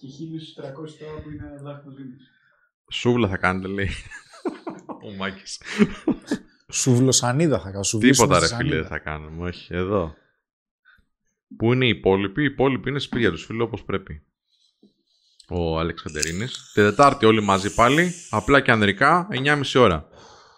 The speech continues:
Speaker 2: Λοιπόν, Γιώργος Στάμος, οι φίλες της έκαναν πόλεμο επειδή περνούσε αρκετό χρόνο μαζί μου, που τη στηρίζω σε δύσκολες στιγμές. Δεν μπορεί να καταλάβει την τοξικότητά τους. Και αυτό είναι ένα θέμα, δηλαδή, πώς να βοηθήσουμε ανθρώπους να καταλάβουν ότι άλλοι είναι τοξικοί,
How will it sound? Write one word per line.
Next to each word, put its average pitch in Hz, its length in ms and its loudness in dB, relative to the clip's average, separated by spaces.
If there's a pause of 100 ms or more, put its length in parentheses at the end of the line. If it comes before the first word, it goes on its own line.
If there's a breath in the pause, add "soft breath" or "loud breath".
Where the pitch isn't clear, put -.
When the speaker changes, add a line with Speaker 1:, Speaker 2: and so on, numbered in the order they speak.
(720 soft breath)
Speaker 2:
Λοιπόν, 101 280 0
Γιώργος 120 340 0
Στάμος, 117 380 0
οι 104 80 -6
φίλες 123 380 0 (100)
της - 140 -6
έκαναν 120 340 4
πόλεμο 104 340 4
επειδή 104 280 -2
περνούσε 117 600 0 (480)
αρκετό 104 420 0
χρόνο 123 260 -4
μαζί 90 320 0
μου, 101 280 -6 (800)
που 107 140 0
τη - 80 -6
στηρίζω 104 300 -2
σε 123 120 -4
δύσκολες 120 320 -2
στιγμές. 101 460 -6 (840)
Δεν 104 240 0
μπορεί 131 220 6
να 127 80 0
καταλάβει 92 440 2
την 85 100 -10
τοξικότητά 85 560 -10
τους. - 320 -20
Και - 80 -10
αυτό 98 180 -8
είναι 143 100 -6
ένα 107 80 -8
θέμα, 80 280 -14
δηλαδή, 85 380 -12 (180)
πώς 120 200 -6
να 120 180 -6
βοηθήσουμε 104 500 -8
ανθρώπους 113 240 -8
να 117 60 -8
καταλάβουν 107 420 -6
ότι 104 120 -12
άλλοι 127 220 0
είναι 92 100 -4
τοξικοί, - 480 -16